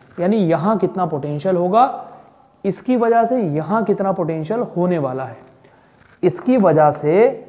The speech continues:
यहाँ कितना potential होने वाला है, हमें ये बताना है, ठीक है।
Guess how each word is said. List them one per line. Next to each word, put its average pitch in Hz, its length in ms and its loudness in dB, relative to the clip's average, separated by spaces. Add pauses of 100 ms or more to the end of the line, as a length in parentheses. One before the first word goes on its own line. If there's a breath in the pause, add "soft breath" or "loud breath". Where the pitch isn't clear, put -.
(320)
यहाँ 156 460 0
कितना 214 300 2
potential 190 500 0
होने 180 260 -2
वाला 160 300 2
है, 208 140 -2
हमें 180 220 -4
ये 170 180 2
बताना 127 360 -4
है, - 140 -20 (300)
ठीक 202 160 0
है। 285 140 0